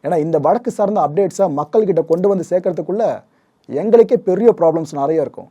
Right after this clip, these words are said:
நிறைய அப்ஸ்டிகல்ஸை தாண்டி தான் நாங்களே வந்துகிட்டு இருக்கோம். உங்களோட சப்போர்ட் கிடைக்கலாம் கூட பரவாயில்ல, ஆனா ஒரு சிலர் எதுக்கு இந்த வேலைன்னு சொல்லி கேள்வி கேட்குறீங்களே, அதை மட்டும் கொஞ்சம் களையிறது நல்லது. ஏன்னா நீங்க கமெண்ட் செக்ஷன்ல எப்படி பிஹேவ் பண்றீங்களோ அதுக்கேத்த மாதிரி தான் கண்டென்ட்டை நாங்க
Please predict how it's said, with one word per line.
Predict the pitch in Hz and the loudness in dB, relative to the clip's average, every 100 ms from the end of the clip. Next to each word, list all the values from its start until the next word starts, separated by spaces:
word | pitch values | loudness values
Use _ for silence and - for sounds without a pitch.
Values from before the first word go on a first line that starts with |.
| - | -12
நிறைய | 127 143 202 214 | -4 -2 2 0
அப்ஸ்டிகல்ஸை | - 254 220 190 | 0 -2 -2 -2
தாண்டி | - 160 170 | -4 -4 -2
தான் | 151 | -4
நாங்களே | 156 190 160 | -4 -2 -2
வந்துகிட்டு | 135 123 - | -4 -10 -12
இருக்கோம். | 107 104 _ _ _ _ 127 | -20 -20 _ _ _ _ -6
உங்களோட | 135 127 | -6 -4
சப்போர்ட் | 170 165 254 190 | -4 2 2 2
கிடைக்கலாம் | 175 180 180 165 | 0 0 0 2
கூட | 180 165 | 0 0
பரவாயில்ல, | 151 151 131 165 254 - | -2 -2 -4 -6 -10 -8
ஆனா | 156 208 | -2 -2
ஒரு | 151 196 240 | 2 0 0
சிலர் | 233 240 226 143 117 _ _ _ | 0 2 2 0 -4 _ _ _
எதுக்கு | - 196 262 226 | -2 -2 0 0
இந்த | 170 | 2
வேலைன்னு | 165 202 190 | 2 0 -2
சொல்லி | 170 | -6
கேள்வி | 156 190 185 | -2 -2 -2
கேட்குறீங்களே, | 139 123 120 127 123 - | -4 -8 -10 -10 -12 -12
அதை | 131 147 | -8 -6
மட்டும் | 156 185 | -6 -6
கொஞ்சம் | 151 139 | -6 -6
களையிறது | 170 180 156 | -4 -4 -4
நல்லது. | 120 113 107 - _ _ - | -6 -12 -16 -20 _ _ -6
ஏன்னா | 170 156 | -4 -2
நீங்க | 196 180 | 0 0
கமெண்ட் | 160 190 247 | 0 0 0
செக்ஷன்ல | 202 190 202 | -2 -4 -4
எப்படி | 170 180 160 | -2 -2 -4
பிஹேவ் | 160 185 | -2 -2
பண்றீங்களோ | 156 127 120 117 185 - | -4 -8 -10 -12 -12 -12
அதுக்கேத்த | 135 165 196 208 196 | -8 -6 -4 -2 -2
மாதிரி | 165 165 | 0 -2
தான் | 202 | -4
கண்டென்ட்டை | 185 175 233 196 | -4 -4 -4 -4
நாங்க | 156 165 | -6 -8